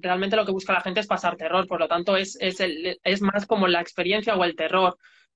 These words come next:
Incluso había mucha gente que, que decía, "Pues esta sala tampoco está tan bien ambientada, pero el terror es tan brutal que es mi favorita", o, o cosas así. Y es, eh, claro, al final, si se han trabaja-, se han trabajado el terror, que es realmente lo que quieren ofrecer,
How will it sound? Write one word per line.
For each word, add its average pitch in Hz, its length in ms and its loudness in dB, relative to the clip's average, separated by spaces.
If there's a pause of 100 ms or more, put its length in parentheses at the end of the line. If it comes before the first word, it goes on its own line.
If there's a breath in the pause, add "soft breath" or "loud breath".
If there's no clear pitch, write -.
Incluso 185 380 0
había 175 180 2
mucha 196 200 0
gente 202 340 2
que, 185 280 0
que 185 80 -2
decía, 180 320 0
"Pues 185 140 -2
esta 254 180 -2
sala 233 220 2
tampoco 208 360 2
está 226 160 0
tan 214 140 0
bien 202 100 0
ambientada, 190 480 0
pero 202 140 0
el 175 60 0
terror 185 260 0
es 185 80 -6
tan 240 180 0
brutal 233 500 2 (340)
que 214 100 -2
es 202 80 0
mi 220 100 2
favorita", 156 640 -2 (220)
o, 214 240 -2 (160)
o 190 120 2
cosas 196 240 4
así. 175 300 0
Y 165 260 0
es, 170 340 -2
eh, 156 280 2
claro, 170 300 0
al 147 100 -4
final, 165 320 -4
si 185 120 -8
se 170 80 -2
han 190 120 2
trabaja-, 196 420 0 (120)
se 190 160 -6
han 196 80 0
trabajado 202 580 2 (320 soft breath)
el 190 160 2
terror, 196 260 2
que 196 100 -6
es - 40 -12
realmente 202 380 0
lo 202 80 2
que 190 100 -2
quieren 185 240 -2
ofrecer, 190 480 -4